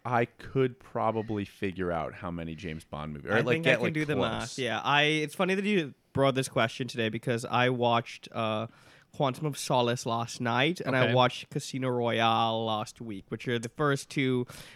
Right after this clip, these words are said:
Speaker 2: of the Daniel Craig
Speaker 1: Why,
Speaker 2: James Bond.
Speaker 1: why did you choose Quantum of Solace?
Speaker 2: 'Cause it's the second one after Casino Royale, and I watched Casino Royale last
Speaker 1: Oh,
Speaker 2: week.
Speaker 1: so you're just going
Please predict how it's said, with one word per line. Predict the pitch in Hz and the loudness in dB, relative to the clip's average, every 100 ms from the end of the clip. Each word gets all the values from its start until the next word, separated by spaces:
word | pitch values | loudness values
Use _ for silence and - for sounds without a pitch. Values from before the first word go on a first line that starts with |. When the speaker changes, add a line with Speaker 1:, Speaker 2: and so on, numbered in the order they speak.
| - 127 | -10 -8
Speaker 2:
of | 123 | -4
the | |
Daniel | 131 131 117 113 | -2 0 0 -2
Craig | - 143 107 | -4 0 2
Speaker 1:
Why, | 107 110 131 | 6 6 4
Speaker 2:
James | 147 | 2
Bond. | 123 101 | -2 0
Speaker 1:
why | 101 113 | 4 4
did | 131 123 | 4 -4
you | 107 | -10
choose | - 104 90 | -6 -4 -4
Quantum | - 80 82 | -4 -6 -6
of | 73 | -10
Solace? | - 71 67 - - - _ | -10 -10 -10 -10 -12 -14 _
Speaker 2:
'Cause | - 160 | -2 0
it's | 160 - | 0 -2
the | |
second | - 160 131 147 | 0 2 2 0
one | 143 139 | 0 2
after | 120 - 120 | 0 -2 -6
Casino | 127 - 117 | -6 -6 -6
Royale, | 113 113 113 107 110 | -4 -2 -2 -4 -6
and | 113 | -4
I | |
watched | 113 117 - | -2 -2 -2
Casino | 135 - 117 | -10 -8 -6
Royale | 107 113 113 110 | -6 -6 -6 -8
last | 110 - | -10 2
Speaker 1:
Oh, | 120 | 2
Speaker 2:
week. | 107 | 4
Speaker 1:
so | 104 | 0
you're | 101 | -2
just | 90 - | -6 -10
going | 92 82 | -8 -8